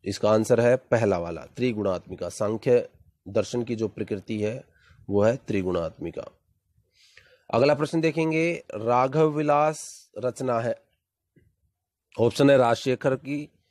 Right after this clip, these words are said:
विश्वनाथ की, कालिदास की या भास की। मुझे उम्मीद है आपने आंसर टिक कर लिया होगा। तो इसका सही उत्तर है विश्वनाथ, दूसरा। राघव विलास जो है वो विश्वनाथ की रचना है। तो आज के लिए इतना ही मित्रों।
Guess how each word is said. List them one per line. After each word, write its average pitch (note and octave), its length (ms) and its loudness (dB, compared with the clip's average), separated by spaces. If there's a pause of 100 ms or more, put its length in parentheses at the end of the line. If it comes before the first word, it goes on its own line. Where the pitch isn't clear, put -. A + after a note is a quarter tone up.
(360)
विश्वनाथ C3+ 520 2
की, D3+ 300 -6
कालिदास B2 600 -2
की C#3+ 340 -8
या A2 180 -2
भास A2 380 -2
की। C#3 260 -6 (500)
मुझे G#2 140 -4
उम्मीद C3 300 4
है C#3 60 6
आपने B2+ 220 0
आंसर B2+ 260 -2
टिक A#2+ 200 -12
कर B2+ 120 -10
लिया C#3 220 -4
होगा। D3+ 240 -4
तो C#3+ 120 -10
इसका B2 240 -4
सही A#2 280 -2
उत्तर G#2+ 240 -4
है A2+ 200 0
विश्वनाथ, F#2 840 -8
दूसरा। F#2+ 480 -6 (520)
राघव A2 300 2
विलास A2+ 340 0
जो G#2 180 -4
है G#2+ 60 0
वो G#2+ 240 -6
विश्वनाथ F#2+ 520 -10
की - 280 -12 (260)
रचना F2+ 340 -4
है। F2 200 -12 (1040)
तो G#2 200 4
आज G#2+ 280 2
के B2 80 -2
लिए A#2+ 80 2
इतना B2 180 0
ही C3 100 2
मित्रों। C#3 400 0